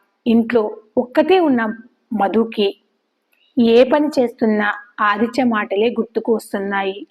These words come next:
ఆఫీస్లో ఒక ఇంపార్టెంట్ విషయం మీద విజయ్, ఆదిత్య చాలా సీరియస్గా డిస్కషన్లో ఉన్నారు. ఆదిత్య క్యాబిన్ డోర్ని కొట్టి, "May I coming, sir?" అని సాగర్ అంటాడు.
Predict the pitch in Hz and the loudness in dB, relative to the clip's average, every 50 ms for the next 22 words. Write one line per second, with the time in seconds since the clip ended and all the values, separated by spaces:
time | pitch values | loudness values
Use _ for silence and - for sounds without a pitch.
0 | _ _ _ _ _ _ _ _ _ _ _ _ _ - - 233 240 262 294 285 | _ _ _ _ _ _ _ _ _ _ _ _ _ -2 2 4 6 6 6 4
1 | 359 330 359 - 262 240 226 233 - 233 - - 269 - 294 269 233 202 208 214 | 2 -2 -2 0 0 0 0 -2 -6 -8 -6 -4 -2 2 2 2 2 0 0 -2
2 | 214 214 277 269 285 277 311 320 302 302 240 214 214 - - 247 233 233 226 220 | 0 0 2 0 2 2 0 0 0 0 0 -2 -2 -4 -4 -4 -2 -2 -2 -2
3 | 208 202 196 214 202 190 - - - _ _ _ _ _ - 262 220 214 190 214 | -2 -4 -4 -4 -4 -4 -6 -8 -18 _ _ _ _ _ -4 -2 0 0 2 2
4 | 226 254 - 233 - 208 196 208 202 214 202 _ - 233 202 196 - - _ _ | 0 0 0 -2 -4 -4 -4 -2 -2 -4 -6 _ -4 -4 -4 -4 -6 -10 _ _
5 | _ _ - - 262 240 254 277 302 311 302 - 262 233 226 226 226 226 - - | _ _ -6 0 4 4 6 6 4 2 0 0 -2 0 0 0 0 -2 -2 -2
6 | 269 247 196 202 196 - - 247 220 - 233 208 208 208 220 226 226 214 202 196 | -2 -2 -4 -6 -12 -10 -6 -6 -4 -4 -2 -2 -2 0 0 0 0 -2 -4 -4
7 | 196 196 196 196 190 - _ _ _ _ _ _ _ _ _ _ _ _ - - | -2 -2 -2 -4 -6 -10 _ _ _ _ _ _ _ _ _ _ _ _ -6 -4
8 | - 214 208 220 262 262 269 - 302 294 302 254 220 202 208 208 247 247 240 226 | -2 -2 0 0 0 0 0 0 -2 0 0 -2 -2 -2 0 2 2 4 4 4
9 | 226 226 220 214 208 208 - 208 - _ - 202 - - - _ _ _ _ _ | 2 0 0 -4 -6 -6 -6 -8 -6 _ -4 -4 -4 -4 -8 _ _ _ _ _
10 | _ - 240 226 233 233 226 220 226 220 190 202 214 220 220 220 - - 220 196 | _ -2 0 2 2 0 -2 -2 -4 -4 -4 -2 0 2 0 0 0 -2 -4 -4
11 | 196 - - _ _ _ _ _ - - - 202 220 254 254 247 - - _ _ | -4 -6 -10 _ _ _ _ _ -18 -12 -4 0 0 0 0 0 -6 -16 _ _
12 | _ _ _ - - - 240 208 202 196 202 226 240 214 196 202 - 214 196 202 | _ _ _ -10 -6 -2 -2 -2 0 0 -2 -2 -2 -2 -6 -6 -4 -4 -4 -4
13 | 196 - | -4 -8